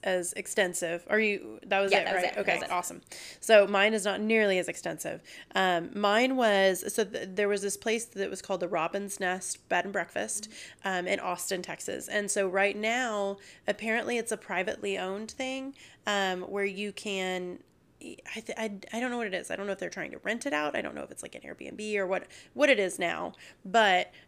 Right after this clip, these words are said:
Speaker 1: um, but you could stay there originally as a bed and breakfast. And so my mom's friend Pete used to work there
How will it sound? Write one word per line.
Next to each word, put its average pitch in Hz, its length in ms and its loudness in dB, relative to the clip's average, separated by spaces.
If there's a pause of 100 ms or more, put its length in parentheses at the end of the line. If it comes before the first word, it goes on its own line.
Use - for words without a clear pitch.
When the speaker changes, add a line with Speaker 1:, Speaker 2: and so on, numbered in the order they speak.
Speaker 1:
um, 190 380 2
but - 180 0
you 247 80 0
could 240 160 -2
stay 202 320 0
there 185 280 4
originally 180 460 -4
as 185 140 -4
a 180 60 -6
bed 156 160 -6
and 170 60 -8
breakfast. - 500 -6 (1000)
And 208 200 2
so 190 420 4 (240)
my 208 80 4
mom's 208 320 0
friend 202 280 -4
Pete 196 300 -8
used 185 280 -2
to 226 80 -4
work 180 240 -2
there 170 320 0